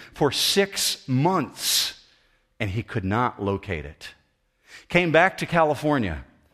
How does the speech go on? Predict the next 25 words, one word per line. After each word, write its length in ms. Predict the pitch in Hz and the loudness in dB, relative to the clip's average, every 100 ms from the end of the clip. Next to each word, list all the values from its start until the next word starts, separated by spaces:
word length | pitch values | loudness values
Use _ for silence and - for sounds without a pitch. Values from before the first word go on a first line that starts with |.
| _ _ _ - | _ _ _ -8
reported 720 | 131 156 156 196 202 180 131 | 0 0 2 2 4 2 0
to 200 | - 143 | -2 2
Mister 360 | 120 143 - 110 | 2 0 -2 0
Hearst 400 | 151 127 - - | 0 0 -4 -2
and 220 | 135 127 | -2 -2
to 320 | - 131 120 - - _ | -2 0 -2 -4 -16 _
the 160 | 117 143 | 0 2
individuals 480 | 147 147 131 131 | 2 0 0 -2
who 140 | - 143 | 0 0
oversaw 440 | 135 135 - 131 | 0 0 2 2
his 120 | 123 | 2
estate, 480 | 110 - 170 139 110 - _ _ _ _ _ _ _ _ _ - - _ - | -2 -4 -2 -2 -4 -12 _ _ _ _ _ _ _ _ _ -20 -20 _ -4
"Um, 440 | 127 127 113 101 92 _ _ _ | 0 0 0 -6 -10 _ _ _
I'm 160 | 117 156 | -4 -2
sorry, 320 | - 135 117 | 0 0 0
sir. 400 | - 107 90 90 - _ _ | -2 -4 -4 -6 -12 _ _
It 100 | 120 | -4
doesn't 320 | 117 151 131 110 | 0 0 0 0
matter 480 | 120 135 117 98 92 | 2 2 0 -2 0
that 200 | 107 104 | -2 -2
you 120 | 101 | -2
have 180 | 101 95 | -2 -2
a 40 | |
blank 240 | 101 101 | -4 -6
checkbook. 560 | 98 107 - 92 85 - | -4 -6 -6 -8 -8 -12